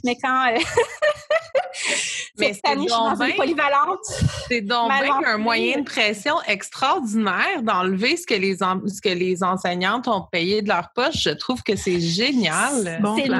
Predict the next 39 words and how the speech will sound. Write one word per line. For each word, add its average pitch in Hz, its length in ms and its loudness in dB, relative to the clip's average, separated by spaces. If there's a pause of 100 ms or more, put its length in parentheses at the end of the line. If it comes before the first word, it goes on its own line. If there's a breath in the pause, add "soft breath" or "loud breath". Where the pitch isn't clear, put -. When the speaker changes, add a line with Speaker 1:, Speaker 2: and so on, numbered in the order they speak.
Speaker 3:
flash. 247 40 -6 (680)
Speaker 1:
c'est - 240 -4
une 262 160 0
classe 359 480 -2
totalement 294 720 0
vide. 254 640 0
Puis - 300 0
il 262 100 2
y 254 80 2
a 247 60 0
tel-, 262 240 0
tu - 80 -16
sais, - 140 -4
il 349 40 2
y 349 40 2
a 277 60 2
tellement, 294 520 0
aux 247 80 0
États-Unis, 269 960 0
le, 226 380 -2
la 226 120 2
question 240 340 0
enseignante 254 440 0
est 247 120 -2
encore 220 400 0
pire 277 280 0
parce 226 160 0
que 240 100 -2
je - 100 -4
pense 247 200 0
que - 80 -2
le 220 60 -2
coût - 160 -4
de 220 60 0
la 220 100 2
vie 240 220 0
est, 247 100 -2 (120)
est 240 160 -2
encore 226 320 0